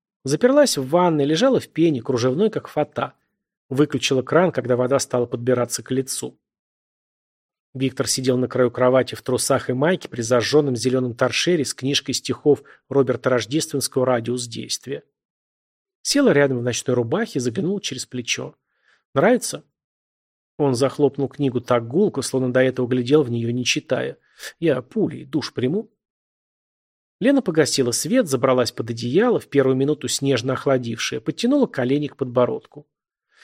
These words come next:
«Ерунда, ерунда», твердила сквозь крупную дрожь, от которой все мысли пропадали.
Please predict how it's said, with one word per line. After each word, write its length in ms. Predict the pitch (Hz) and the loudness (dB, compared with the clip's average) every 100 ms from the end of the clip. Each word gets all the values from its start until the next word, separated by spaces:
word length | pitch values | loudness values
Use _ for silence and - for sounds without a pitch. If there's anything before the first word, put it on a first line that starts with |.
| _ _ | _ _
«Ерунда, 440 | 131 147 151 123 113 | -4 -2 0 -2 -2
ерунда», 540 | 135 180 156 127 127 | -2 -2 0 -2 -4
твердила 420 | - 131 120 127 | -4 -4 -2 -4
сквозь 300 | 123 - 123 | -4 -6 -8
крупную 420 | - 135 123 135 123 | -4 -4 -2 -2 0
дрожь, 320 | 139 190 - | 2 0 -2
от 80 | - | -4
которой 340 | 120 139 131 | -4 -2 -2
все 220 | - 127 | -2 -4
мысли 280 | 120 113 123 | -4 -6 -8
пропадали. 680 | - - 139 120 117 - | -6 0 0 0 -6 -10